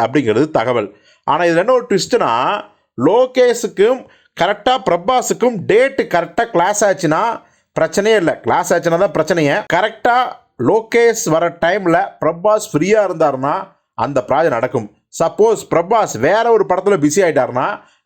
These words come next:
அந்த ப்ராஜெக்ட்ல பிரபாஸுக்கு பதிலா வேற ஒரு ஹீரோ தான் வருவாரு அப்படிங்கிறாங்க. அவர் வேற யாரும் இல்ல, நம்ம நடிப்பின்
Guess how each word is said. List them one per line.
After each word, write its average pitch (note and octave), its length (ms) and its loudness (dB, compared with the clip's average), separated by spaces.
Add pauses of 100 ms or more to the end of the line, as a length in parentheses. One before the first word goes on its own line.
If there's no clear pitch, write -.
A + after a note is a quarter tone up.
அந்த B2+ 200 -2
ப்ராஜெக்ட்ல D#3 460 0 (420)
பிரபாஸுக்கு F3 560 0
பதிலா C3+ 180 2 (280)
வேற G3 160 2 (100)
ஒரு D#3+ 160 0
ஹீரோ C#3 240 2
தான் C#3+ 140 0
வருவாரு D3 440 2
அப்படிங்கிறாங்க. A2+ 400 -4 (260)
அவர் G#2 200 0
வேற C3 200 0
யாரும் C3 200 -4
இல்ல, C3+ 100 0 (540)
நம்ம C#3 280 -2
நடிப்பின் E3+ 540 -2